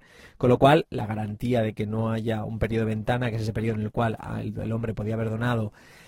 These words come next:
pero realmente tener el SIDA, pero no detectarse en sangre y tener ahí una complicación y una, una posible contagio, pues eso no existe. O sea, no os preocupéis, no existe posibilidad de contagio del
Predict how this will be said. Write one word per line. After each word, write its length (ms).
pero 420
realmente 580
tener 240
el 120
SIDA, 240
pero 160
no 160
detectarse 800
en 120
sangre 560
y 120
tener 260
ahí 160
una 140
complicación 760
y 80
una, 200
una 260
posible 420
contagio, 400
pues 140
eso 100
no 60
existe. 460
O 40
sea, 100
no 80
os 80
preocupéis, 420
no 240
existe 480
posibilidad 420
de 100
contagio 440
del 320